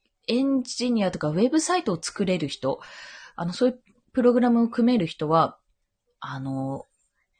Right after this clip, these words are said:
なんて言ったらいいの？掲示板のような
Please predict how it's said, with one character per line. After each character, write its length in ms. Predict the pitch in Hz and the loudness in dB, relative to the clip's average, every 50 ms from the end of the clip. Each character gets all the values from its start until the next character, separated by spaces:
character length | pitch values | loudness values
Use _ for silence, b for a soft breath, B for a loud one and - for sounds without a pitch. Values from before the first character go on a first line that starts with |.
| _ - | _ -8
な 200 | 185 202 240 311 | -4 -4 -4 -4
ん 80 | 339 - | -6 -6
て 80 | - | -8
言 60 | 156 - | -8 -6
っ 20 | |
た 100 | - 165 | -6 -6
ら 60 | 156 | -6
い 40 | 147 | -6
い 40 | 147 | -6
の？ 80 | 143 | -8
掲 160 | 143 - - 330 403 453 466 | -8 -6 -2 2 4 4 4
示 140 | 453 - 427 | 4 4 4
板 260 | 427 427 427 415 403 | 6 6 6 6 4
の 80 | 392 392 | -2 -2
よ 200 | 370 370 370 359 | 0 0 2 2
う 60 | 294 | 2
な 280 | 220 170 151 143 - | 4 4 2 2 0